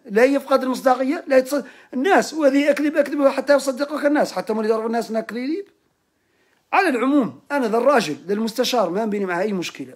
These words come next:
و-، وذا الكاتب ما عين عليه، هو عين على الناس كاملة. لأنه ذا الفضاء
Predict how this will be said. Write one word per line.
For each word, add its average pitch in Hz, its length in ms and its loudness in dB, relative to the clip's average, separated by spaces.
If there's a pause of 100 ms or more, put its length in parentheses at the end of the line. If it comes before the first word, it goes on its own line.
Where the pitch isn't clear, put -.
(1080)
و-، 220 360 -6
وذا 226 120 4
الكاتب 247 560 2
ما 165 160 -2
عين 226 280 2
عليه، 214 140 0
هو 220 140 4
عين 202 220 0
على 190 100 0
الناس 185 320 0
كاملة. 202 420 0 (640)
لأنه 254 320 2
ذا 226 100 6
الفضاء 220 640 0